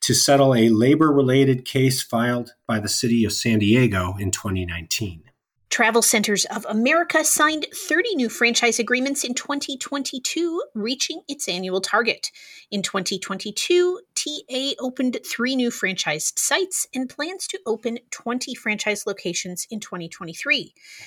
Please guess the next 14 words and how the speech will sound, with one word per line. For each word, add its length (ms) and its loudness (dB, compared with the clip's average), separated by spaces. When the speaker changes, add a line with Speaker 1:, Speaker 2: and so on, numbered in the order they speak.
Speaker 2:
Since 300 -2
twenty 560 -4
eighteen, 720 -2
franchising 840 0
has, 260 0
quote, 520 -2
"become 420 0
a 120 -2
critical 480 -6
component 680 -4
of 160 -4
our 140 4
strategic 760 -4
plan," 540 -4